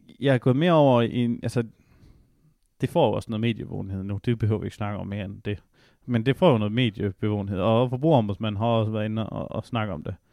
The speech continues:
Men jeg synes bare, det virker som om, at der er nogen, der tror,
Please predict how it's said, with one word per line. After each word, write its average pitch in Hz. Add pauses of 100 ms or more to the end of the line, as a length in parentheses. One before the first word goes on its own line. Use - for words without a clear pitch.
(560)
Men 123
jeg 120
synes 165
bare, 135
det 120
virker 139
som 127
om, 117
at 104 (360)
der 120
er 117
nogen, 143
der 143
tror, 120